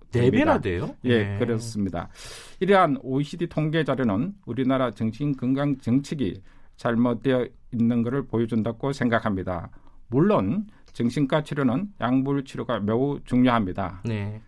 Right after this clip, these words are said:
Speaker 2: 그러나 약물 치료만은 한계가 있다고 생각합니다.
Speaker 1: 네.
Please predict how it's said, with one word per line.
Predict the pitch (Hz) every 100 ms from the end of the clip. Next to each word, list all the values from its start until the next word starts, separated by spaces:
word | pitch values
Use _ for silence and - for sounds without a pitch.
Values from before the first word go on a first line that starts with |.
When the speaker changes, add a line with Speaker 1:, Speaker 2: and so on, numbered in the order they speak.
| -
Speaker 2:
그러나 | - 156 127 110 -
약물 | 113 147 165 185
치료만은 | 185 - 147 139 113 135 -
한계가 | - 131 139 139 127
있다고 | 107 127 123 139
생각합니다. | 139 127 117 113 104 92 92 101 151
Speaker 1:
네. | 113 104 135